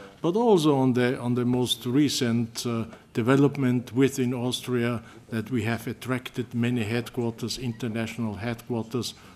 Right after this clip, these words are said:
from the West and from the East. But talking about access to the markets. Now, of course, access to a market from a company has to be bilateral.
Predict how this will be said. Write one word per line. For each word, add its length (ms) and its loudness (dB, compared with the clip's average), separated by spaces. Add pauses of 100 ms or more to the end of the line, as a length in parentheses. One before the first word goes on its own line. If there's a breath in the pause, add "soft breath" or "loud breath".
from 280 0
the 160 -4
West 520 -6
and 400 0
from 360 -4
the 200 -6
East. 480 -8 (2500 loud breath)
But 340 -4
talking 400 0
about 420 -2
access 380 -4
to 180 -4
the 220 -2
markets. 640 -4 (760 loud breath)
Now, 200 0
of 200 -8
course, 360 2 (100)
access 400 -4
to 140 0
a 20 0
market 460 -2
from 200 -2
a 60 -4
company 720 -2 (320 loud breath)
has 240 -2
to 80 0
be 220 0
bilateral. 840 -2